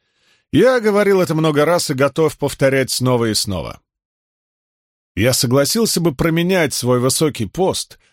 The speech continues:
на ту почётную награду, которую вручаю вам. Вы, парни, заставили нас гордиться тем, что сделали.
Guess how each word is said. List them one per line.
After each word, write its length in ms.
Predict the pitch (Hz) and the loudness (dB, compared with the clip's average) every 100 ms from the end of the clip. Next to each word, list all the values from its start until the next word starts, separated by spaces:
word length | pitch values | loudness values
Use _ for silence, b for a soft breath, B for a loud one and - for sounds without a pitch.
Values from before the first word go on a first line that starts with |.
| - | -2
на 180 | 120 147 | 0 0
ту 160 | 247 196 | 0 0
почётную 640 | 202 - 208 190 170 165 | 0 2 0 0 0 2
награду, 640 | 151 139 123 160 151 123 | 2 0 2 0 2 -2
которую 520 | 92 117 - 131 120 104 | -2 -2 0 0 0 -2
вручаю 580 | 107 101 - 107 92 | -2 -2 -2 -2 -4
вам. 420 | 78 90 76 - - _ _ - | -6 -6 -6 -10 -18 _ _ -2
Вы, 400 | 127 208 254 185 | 2 2 0 -2
парни, 480 | 202 208 180 160 151 | 2 2 2 0 0
заставили 800 | 123 156 135 - 226 190 160 156 | 0 0 0 -2 0 2 2 2
нас 280 | 165 160 113 | 0 -2 2
гордиться 640 | 147 139 120 208 - 117 | 0 0 -4 -6 -4 -4
тем, 220 | 104 117 | -2 -2
что 220 | 104 117 104 | -2 -2 -2
сделали. 600 | 87 104 82 73 - | -2 -2 -2 -4 -8